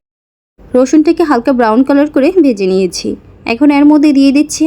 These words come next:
আমরা যে সসটা রেডি করে রেখেছিলাম সেটা। তেলের মধ্যে সসটা দেওয়ার পর তেলের সাথে সসটাকে কিছুক্ষণ রান্না করে নিব। যতক্ষণ না সসটা ফুটে উঠবে ততক্ষণ পর্যন্ত আমরা রান্না করে নিব। তেলের সাথে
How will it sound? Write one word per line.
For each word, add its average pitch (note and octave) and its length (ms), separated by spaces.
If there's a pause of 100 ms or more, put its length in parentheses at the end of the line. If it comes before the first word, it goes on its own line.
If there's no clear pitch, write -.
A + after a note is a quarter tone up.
আমরা A3+ 240
যে A#3 120
সসটা A3+ 320
রেডি B3 280
করে C4+ 140
রেখেছিলাম C4+ 460 (100)
সেটা। - 260 (920)
তেলের C#4 320
মধ্যে E4+ 180
সসটা C4 360
দেওয়ার A3+ 380
পর B3 100 (120)
তেলের A#3+ 320
সাথে D4+ 220 (100)
সসটাকে A3+ 380 (100)
কিছুক্ষণ C4 460
রান্না G3+ 200
করে F#3+ 180
নিব। F3+ 200 (460)
যতক্ষণ C#4 460
না D4 100
সসটা C4 340
ফুটে B3 280
উঠবে B3 260
ততক্ষণ B3+ 480
পর্যন্ত C4 340
আমরা A#3 180
রান্না G3+ 260
করে B3 260
নিব। A#3+ 140 (1200)
তেলের C#4 320
সাথে E4+ 160